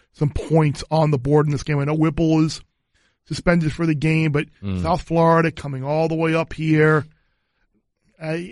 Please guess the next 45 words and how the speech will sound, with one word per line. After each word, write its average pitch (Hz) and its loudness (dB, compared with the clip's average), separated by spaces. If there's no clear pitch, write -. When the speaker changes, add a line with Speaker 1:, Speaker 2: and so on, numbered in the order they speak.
Speaker 1:
any 208 4
hope 175 4
for - -2
UMass 170 0
to - -12
potentially 165 -4
get 160 -2
to 151 -12
six - -12
wins 170 0
to 147 -10
get 151 -2
bowl 151 2
eligible, 156 2
they're 160 4
gonna 170 4
have 151 0
to - -10
pull 160 -2
an 147 -2
upset 156 -4
along 143 0
the 139 -2
way. 147 2
Uh, - -18
I 180 2
don't 180 4
know 170 6
if 139 -2
this 160 4
will 165 4
be 160 4
the 156 4
week 160 4
that 170 0
went 151 0
outright, 190 2
but, 147 -4
but 160 2
I, 165 -2
I 160 0
think 170 0
UMass 165 2
at 151 -6
home 156 0